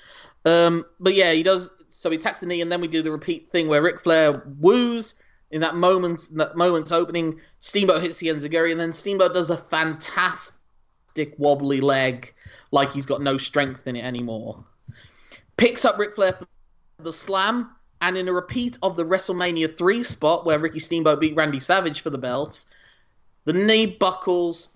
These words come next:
S-, Flair turns it into a cradle, Flair gets the three count fair and square in the middle of the ring, one, two, three.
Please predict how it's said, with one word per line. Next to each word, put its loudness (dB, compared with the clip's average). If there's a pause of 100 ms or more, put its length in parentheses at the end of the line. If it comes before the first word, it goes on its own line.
(260)
S-, -6 (220)
Flair 6
turns -2
it -4
into -10
a -10
cradle, 0 (320)
Flair 4
gets -8
the -20
three -2
count -4
fair 0
and -2
square 0
in -2
the -4
middle 0
of -6
the -2
ring, 0
one, 2
two, 2
three. 2